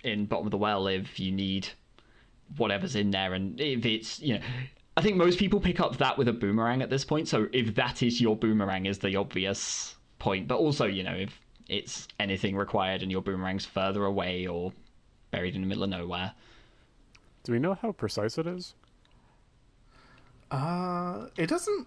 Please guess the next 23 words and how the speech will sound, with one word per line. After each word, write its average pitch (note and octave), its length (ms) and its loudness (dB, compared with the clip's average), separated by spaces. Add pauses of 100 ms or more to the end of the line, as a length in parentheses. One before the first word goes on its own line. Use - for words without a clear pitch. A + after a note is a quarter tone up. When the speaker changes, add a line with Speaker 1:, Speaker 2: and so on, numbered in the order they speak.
(140)
Speaker 3:
look D#3+ 640 -4
like B2+ 400 -2
it. C3+ 180 2
Maybe F3+ 460 0
getting D3+ 280 0
the A2+ 60 -6
angle B2 300 0
on A2 220 0
it, A#2 60 -10
though, A2+ 220 -2
could - 220 -16
be B2+ 80 -2
a A#2+ 80 0
little A2 220 -4
tricky. A#2 640 -6 (460)
Speaker 1:
I - 180 2
know E3 120 4
there G3 80 6
Speaker 3:
Um, F#3 40 4
Speaker 1:
was F3 140 2
some D#3+ 400 2
discussion C#3 500 0
about A2+ 400 2